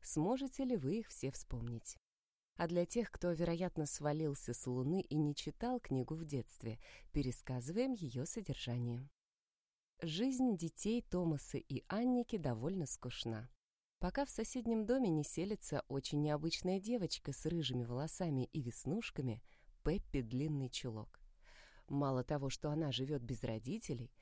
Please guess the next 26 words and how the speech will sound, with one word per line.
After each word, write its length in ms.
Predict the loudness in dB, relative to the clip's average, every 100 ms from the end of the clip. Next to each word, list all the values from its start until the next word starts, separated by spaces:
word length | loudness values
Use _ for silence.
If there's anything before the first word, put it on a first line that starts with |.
| -12
с 120 | -4 0
маленькой 540 | 2 2 -2 -4 -6
обезьянкой, 840 | -4 -4 -6 -2 -2 0 -2 -4 -8 -14 -14
в 140 | -8 -4
книге, 380 | 2 2 2 0
в 40 |
отличие 460 | 0 -2 -2 0 -2
от 120 | 0
некоторых 480 | 0 0 -4 -4 -4
экранизаций, 880 | -2 2 2 2 -2 -2 -4 -4 -4
это 200 | -4 0
мартышка, 680 | 0 0 -2 -4 -2 -4 -4 -8 -8
и 220 | 0 2 2
лошадью, 680 | 0 0 -2 -4 -6 -2 -4 -4 -20 -4
она 180 | 2 4
ещё 320 | 2 0 0
и 180 | 2 2
игнорирует 640 | 2 4 4 2 0 -2
принятые 480 | 0 2 2 0 0
в 80 | 0
обществе 480 | -4 -4 -6 -4 -6
правила 560 | -2 -2 0 0 -2 -4 -16 -8
и 100 | -4
владеет 480 | 2 2 2 2 2
большим 500 | 0 0 0 0 0
чемоданом 720 | 0 -2 0 0 0 0 -2